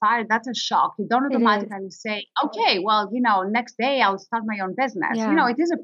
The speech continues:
Speaker 1: process. <laughs>
Speaker 2: Yeah.
Speaker 1: It, it takes a while to process things. So the first step was realizing that I didn't want to go into banking, that I enjoyed parts of business, but I needed to be passionate about what I was doing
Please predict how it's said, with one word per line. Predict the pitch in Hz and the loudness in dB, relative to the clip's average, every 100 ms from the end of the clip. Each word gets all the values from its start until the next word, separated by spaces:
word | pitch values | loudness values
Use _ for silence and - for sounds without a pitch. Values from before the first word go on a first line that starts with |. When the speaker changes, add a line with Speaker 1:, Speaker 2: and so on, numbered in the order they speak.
| - | -4
Speaker 1:
process. | - - - - - 202 - | -2 -2 -2 -2 -2 -4 -2
<laughs> | 240 - 339 - 440 - - | -2 0 -2 0 -4 -4 -10
Speaker 2:
Yeah. | 247 226 196 | -6 -4 -2
Speaker 1:
It, | 190 233 233 | 0 0 0
it | 240 240 _ - - | -4 -4 _ -20 -8
takes | 285 - | -8 -2
a | - | -2
while | 220 226 240 247 247 | 0 2 2 2 -2
to | 226 - | -14 -8
process | - 269 - 175 151 | -2 -2 -2 -10 -10
things. | 147 180 220 | -6 -6 -2
So | 302 294 - _ _ | 0 0 -2 _ _
the | - 294 | -4 -2
first | 339 370 370 | 0 0 2
step | 254 254 | 0 0
was | 240 202 | -2 -2
realizing | 226 226 214 208 202 202 196 | -2 0 2 2 0 -4 0
that | 202 - | -2 0
I | 226 | -2
didn't | 233 269 247 | 0 0 -2
want | 208 185 | -2 -4
to | |
go | 165 160 | -2 0
into | 156 165 | 0 0
banking, | 151 147 151 160 165 175 | 2 2 2 2 2 2
that | 185 214 - | 2 0 2
I | 226 | 2
enjoyed | 254 247 269 269 - - | 4 2 2 0 -2 0
parts | 226 254 269 | 0 2 0
of | 233 220 156 | -2 -4 -2
business, | 254 233 214 156 147 156 - | 0 2 2 4 2 -2 -4
but | 196 185 - _ _ _ _ | 0 0 -2 _ _ _ _
I | 214 226 | 2 4
needed | 220 233 233 247 247 | 2 2 -2 -4 -4
to | 240 | -6
be | 202 214 | -2 -2
passionate | - 180 196 - 208 196 | 0 0 0 0 -2 -2
about | 175 180 175 170 175 180 _ _ _ | 0 2 4 2 0 -6 _ _ _
what | 190 196 214 | -8 0 2
I | 214 | 0
was | 185 160 | -2 -6
doing | 156 220 196 | -4 -2 -2